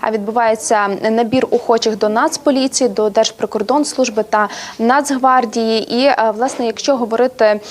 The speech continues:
а, про те, хто очолює ці бригади, то це справді люди, які знають свою справу, це професіонали своєї справи. І, а, зокрема, м, на Львівщині у Держприкордонслужбу, яка називається Сталевий кордон,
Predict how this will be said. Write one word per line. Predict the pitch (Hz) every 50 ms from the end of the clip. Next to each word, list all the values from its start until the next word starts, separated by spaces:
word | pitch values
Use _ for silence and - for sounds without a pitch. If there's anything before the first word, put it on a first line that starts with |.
| - - - -
а, | - 214 214 208 208
про | 208 208 - 254 247
те, | 247 - 254 254 254
хто | - - - 277 277 277 -
очолює | - - - 269 277 294 277 269 247 233
ці | 240 - -
бригади, | 208 220 226 226 240 247 233 214
то | 202 - 226
це | 220 247 233
справді | - - 233 226 220 220 220
люди, | 208 240 240 254 208 220 214 202 190 - -
які | - 208 202 202 - 208
знають | 202 254 285 302 302 294
свою | - 254 240
справу, | - - - 247 240 226 226
це | 226 -
професіонали | - - - 196 - 214 - - 233 240 269 285 302 285 269
своєї | 277 - 254 240 233 240
справи. | - - - 233 240 233 240 233 233 233 - - - - -
І, | - - 320 359
а, | 349 - - 240
зокрема, | 240 - 247 - 254 247 262 285 285 277 - -
м, | 233 226 220 220 220 220 220
на | 226 233
Львівщині | 220 247 294 320 311 - - 277 254
у | - - 226
Держприкордонслужбу, | 208 233 240 247 - - - 262 254 - 254 214 214 285 320 339 330 - - 277 277 285 247 240 226 247 247
яка | 233 220 226 208
називається | 202 208 202 208 208 202 208 - -
Сталевий | - - - 202 240 311 330 320 285
кордон, | - 269 247 233 262 262 254